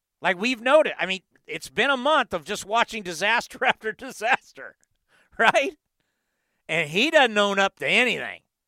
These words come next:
Well, I think it's time for you to sit on the sidelines. A J Hinch, you knew what was going on. Time for you to sit on the sidelines. And if the other twenty-nine teams,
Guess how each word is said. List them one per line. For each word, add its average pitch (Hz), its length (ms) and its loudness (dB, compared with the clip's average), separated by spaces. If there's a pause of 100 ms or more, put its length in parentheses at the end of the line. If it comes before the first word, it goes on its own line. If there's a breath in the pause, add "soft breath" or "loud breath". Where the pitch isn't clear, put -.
(480)
Well, 202 300 -8
I 170 100 -6
think 180 120 -6
it's - 80 -12
time 180 180 -4
for 170 140 -14
you 156 80 -8
to 135 60 -12
sit 156 160 -6
on 139 120 -6
the 120 60 -14
sidelines. 98 680 -12 (640)
A 165 140 -4
J 202 220 -2
Hinch, 196 580 -6 (340)
you 143 160 -10
knew 170 120 0
what 160 100 -2
was 143 160 -6
going 139 240 -4
on. 110 200 -8 (380)
Time 143 180 -4
for 135 80 -20
you 147 60 -12
to 135 80 -12
sit 147 160 -10
on 135 140 -6
the 123 60 -18
sidelines. 107 580 -10 (1500)
And 151 140 -6 (100)
if - 60 -10 (160)
the 147 200 -2
other 277 160 2
twenty-nine 214 560 -4
teams, 151 680 -10